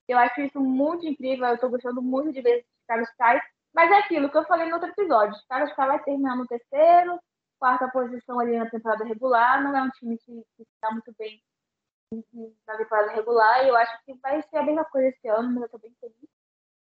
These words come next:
E o Sun, que time azarado, hein, gente? Que time azarado! Eles decidiram deixar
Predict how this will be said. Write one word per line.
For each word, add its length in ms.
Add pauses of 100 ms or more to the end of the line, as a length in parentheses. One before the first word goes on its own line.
(180)
E 80
o 120
Sun, 500 (140)
que 80
time 240
azarado, 640
hein, 180
gente? 400 (800)
Que 240
time 280
azarado! 880 (580)
Eles 300
decidiram 760
deixar 680